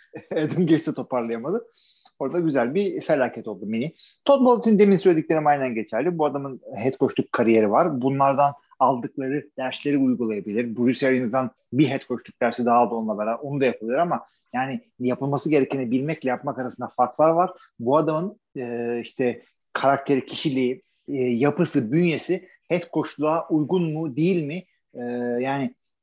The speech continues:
bu, yani ne kadar iyi bir koç olsan da, ne kadar iyi bir koordinatör olsan da head coachluk farklı bir iş. Bunu her zaman söylüyoruz.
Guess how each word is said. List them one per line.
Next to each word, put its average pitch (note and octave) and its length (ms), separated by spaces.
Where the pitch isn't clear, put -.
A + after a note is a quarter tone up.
bu, D#3+ 320
yani G#2 180
ne F#3+ 80
kadar F#3+ 200
iyi D3+ 180
bir C#3 220
koç - 200
olsan C#3 320
da, A2+ 80
ne C#3+ 120
kadar D#3+ 240
iyi C3+ 240
bir A#2 160
koordinatör C3 480
olsan C3+ 320
da B2 40
head C3 100
coachluk C#3 300
farklı C#3 380
bir - 100
iş. - 300
Bunu C3+ 140
her D3 140
zaman A2+ 260
söylüyoruz. G#2+ 560